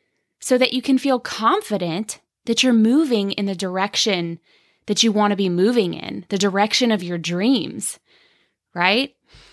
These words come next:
But when it comes to how you make sure those goals are aligned and how you know if,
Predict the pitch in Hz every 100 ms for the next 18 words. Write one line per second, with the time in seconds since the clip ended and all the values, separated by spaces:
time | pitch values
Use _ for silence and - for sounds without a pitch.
0 | - _ _ _ 254 254 294 285 - 294
1 | 427 - 311 269 285 262 240 214 214 214
2 | - - 196 220 226 185 165 165 _ _
3 | _ - 220 208 214 196 196 190 190 180
4 | - 196 180 175 170 180 165 170 196 208
5 | 156 190 233 294 - - 202 185 196 208
6 | 214 208 196 190 202 262 202 175 190 247
7 | - - - - 214 202 180 - -